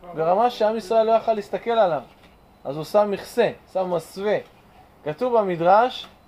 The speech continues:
בזכות זה שמשה הסתיר את הפנים בסנה ולא הסתכל, הוא זכה שכשהוא יורד מהר סיני, כל עם ישראל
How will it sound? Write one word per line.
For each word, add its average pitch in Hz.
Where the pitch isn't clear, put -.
בזכות 233
זה 240
שמשה 202
הסתיר 240
את 220
הפנים 208
בסנה 190
ולא 165
הסתכל, 196
הוא 170
זכה 226
שכשהוא 208
יורד 202
מהר 233
סיני, 240
כל 262
עם 254
ישראל 262